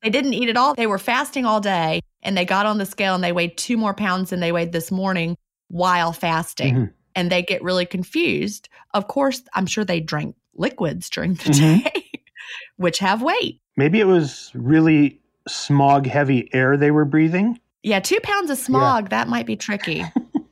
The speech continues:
Speaker 1: But weight, weight goes up, you know, during the day because you're having, you know, water. Water weighs a
Speaker 2: Mm-hmm.
Speaker 1: lot. You know, if you ever tried to haul around some bottles of water,
Speaker 2: Mm-hmm.
Speaker 1: and of course you can't gain two pounds of fat during the day.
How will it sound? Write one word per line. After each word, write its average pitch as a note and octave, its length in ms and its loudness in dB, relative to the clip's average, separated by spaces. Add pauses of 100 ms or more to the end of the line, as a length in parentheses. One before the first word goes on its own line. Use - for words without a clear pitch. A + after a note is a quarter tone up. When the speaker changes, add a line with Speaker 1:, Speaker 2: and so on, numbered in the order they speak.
(140)
Speaker 1:
But G3+ 240 -2
weight, E4+ 340 0
weight C#4 280 -2
goes A#3 200 0
up, B3 180 0
you A#3 80 0
know, F#3+ 80 0
during F#3 240 -2
the G3+ 80 -4
day D4+ 320 0
because F3 380 -4
you're E3+ 100 -2
having, E3 600 -4 (120)
you D#3+ 140 -6
know, D3+ 120 -2
water. F#3+ 440 2
Water G#3+ 440 0
weighs G#3 280 -2
a A3+ 40 -4
Speaker 2:
Mm-hmm. F3+ 140 0
Speaker 1:
lot. F#3 300 4 (240)
You F3 120 -6
know, E3+ 80 -2
if F3 80 -6
you F3+ 80 0
ever G3 160 -2
tried G#3 240 -2
to E3+ 60 -4
haul F3+ 320 0
around F#3+ 300 -2
some F3 180 -6
bottles F#3 380 0
of E3 120 -6
water, F3+ 360 0
Speaker 2:
Mm-hmm. E3+ 220 2 (340)
Speaker 1:
and G3 220 0
of G#3 120 -4
course C#4+ 240 -2
you A#3 80 -4
can't G#3 300 -4
gain G#3 360 -2
two G3 140 -4
pounds D#3 320 -4
of D#3 80 -8
fat F#2 320 -4
during D3+ 280 -4
the E3 60 -12
day. E3 520 -6